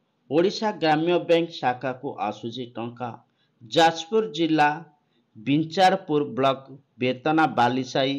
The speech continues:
ବାଲିଚନ୍ଦ୍ରପୁର ଗାଁର ପଚାଶରୁ ଅଧିକ ଲୋକଙ୍କ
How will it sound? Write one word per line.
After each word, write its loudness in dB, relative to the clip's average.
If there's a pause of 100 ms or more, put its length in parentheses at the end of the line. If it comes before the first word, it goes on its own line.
(540)
ବାଲିଚନ୍ଦ୍ରପୁର 0
ଗାଁର 2 (120)
ପଚାଶରୁ -2
ଅଧିକ -2
ଲୋକଙ୍କ -4